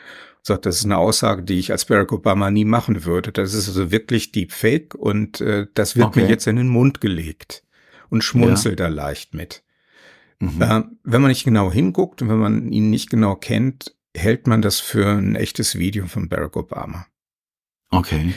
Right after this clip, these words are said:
Speaker 1: So ist es in den U S A zumindest dann verbreitet worden, auch von der B B C, äh, in die Welt gekommen. Das war ein
Speaker 2: Mhm.
Speaker 1: Versuch, ein wissenschaftlicher Versuch, um zu zeigen, wir haben jetzt so viel tatsächlich mit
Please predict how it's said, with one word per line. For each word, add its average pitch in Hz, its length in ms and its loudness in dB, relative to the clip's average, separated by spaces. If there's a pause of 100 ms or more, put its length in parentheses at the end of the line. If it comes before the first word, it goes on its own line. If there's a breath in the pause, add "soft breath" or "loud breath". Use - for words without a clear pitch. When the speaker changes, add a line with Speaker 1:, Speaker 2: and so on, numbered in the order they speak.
Speaker 1:
So 156 240 2
ist 143 160 4
es - 320 2 (280)
in 117 120 4
den 95 200 4
U 85 140 -2
S 90 160 -2
A 98 220 2
zumindest 131 840 0 (160)
dann 92 180 2
verbreitet 98 640 0
worden, 95 420 2
auch 87 320 -2
von 92 220 -2
der 90 100 0
B 95 160 -4
B 92 100 -2
C, 110 560 0
äh, 95 240 2
in 101 80 2
die 92 160 0
Welt 95 260 2
gekommen. 110 680 -2 (260)
Das 95 180 -8
war 87 100 0
ein 87 60 4
Speaker 2:
Mhm. 101 60 4
Speaker 1:
Versuch, 110 520 2
ein 92 200 -4
wissenschaftlicher 98 640 -2
Versuch, 92 420 -4
um 92 220 -4
zu - 140 -6
zeigen, 98 680 0
wir 107 220 2
haben 110 160 4
jetzt 95 240 2
so 101 360 0
viel 131 280 2
tatsächlich - 1000 -2
mit 104 480 -2